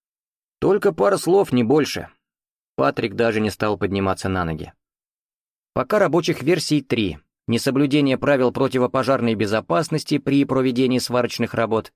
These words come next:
короткое замыкание и умышленный поджог. Точнее скажу, когда придут результаты экспертиз". "Кстати, об оных". Сэм аж раздулся от гордости, выдав вычурную фразу.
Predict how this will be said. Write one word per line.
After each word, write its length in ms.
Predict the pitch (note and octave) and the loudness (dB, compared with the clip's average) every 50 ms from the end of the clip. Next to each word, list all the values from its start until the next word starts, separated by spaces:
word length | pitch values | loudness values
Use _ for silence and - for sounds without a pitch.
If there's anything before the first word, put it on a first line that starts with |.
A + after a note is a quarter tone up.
| _ | _
короткое 380 | - A#2+ B2 A#2+ A#2 - A2+ G#2 | -2 0 0 0 0 -2 -2 -2
замыкание 580 | G2 G#2+ A2 G#2 F#2 - E3 E3 E3 D#3+ D#3 | 0 0 -2 -2 -2 -2 0 0 2 0 0
и 140 | - - C#3 | 0 0 0
умышленный 560 | B2 A2+ A2 A#2 B2 A#2+ - - A2+ A2+ A2+ | 2 2 2 0 0 0 -2 -2 0 0 0
поджог. 520 | A2 - A2 G#2+ F2+ D#2+ D#2+ F2 D#2+ - - _ _ _ _ _ _ _ _ _ _ _ _ _ | 0 -2 -2 -4 -4 -4 -6 -6 -8 -8 -12 _ _ _ _ _ _ _ _ _ _ _ _ _
Точнее 380 | - - - - - F#3 F#3+ E3+ | -8 -8 -4 -2 0 0 0 0
скажу, 340 | - - - C#3 C3 E3+ - | -2 -2 -2 0 0 0 0
когда 280 | C#3 B2 A2+ B2 C#3+ | 0 -2 0 0 0
придут 320 | B2+ - B2 A#2+ C#3 C#3+ B2+ | 0 0 0 0 0 0 0
результаты 520 | A#2 A2 G2+ A2 G2+ - B2 A#2 - A#2 | -2 -2 -2 -2 -2 0 -2 0 0 -2
экспертиз". 580 | A2 - - - A2+ - - - F2 - - - _ _ _ _ _ _ _ _ _ _ _ _ _ _ _ _ _ _ _ _ _ _ _ | -4 -4 -4 -6 -6 -6 -6 -8 -8 -8 -10 -14 _ _ _ _ _ _ _ _ _ _ _ _ _ _ _ _ _ _ _ _ _ _ _
"Кстати, 640 | - - - - - C#3+ D3+ D3+ - - C#3 C#3+ D3+ - | -12 -12 -8 -2 2 2 2 2 2 2 2 2 2 2
об 340 | D3+ D3+ D3+ C3 A#2 - - _ | 2 2 2 2 0 -6 -6 _
оных". 800 | - D#3 D3 C3 A2 F#2+ E2+ D#2+ - - - - - - - _ _ _ _ _ _ _ _ - | 0 2 4 4 2 2 0 -4 -6 -8 -10 -12 -12 -14 -16 _ _ _ _ _ _ _ _ -18
Сэм 360 | - - - - G#2 A2 G#2 G#2 | -14 -10 -6 -2 -2 0 0 0
аж 140 | G2+ - | -2 -2
раздулся 640 | A2 G#2+ G#2+ F#2+ F2 F2 G2 A#2+ A2 F#2+ - - G2+ | -2 -2 -2 -2 -2 -2 0 0 0 0 -2 -2 -2
от 100 | G2 E2+ | -2 -2
гордости, 680 | F2 E2 A#2 A#2+ A#2+ - A#2 G#2+ - - - B2+ A#2+ - _ _ _ - | -2 0 2 2 2 0 -2 -6 -6 -4 -2 -2 -2 -4 _ _ _ -8
выдав 420 | G2 F#2+ F#2 G#2 F#2+ G2+ G#2 - | -6 -2 -2 -2 -2 -2 -4 -4
вычурную 580 | G#2+ F#2+ G2+ G2 - - F#2+ F#2 F#2+ F#2+ F#2+ F2+ | -2 -2 -2 -2 -2 -2 -4 -2 -2 -2 -2 -4
фразу. 500 | - - G2 F#2 E2+ E2 D#2 - - | -4 -4 -2 -2 -2 -2 -4 -8 -14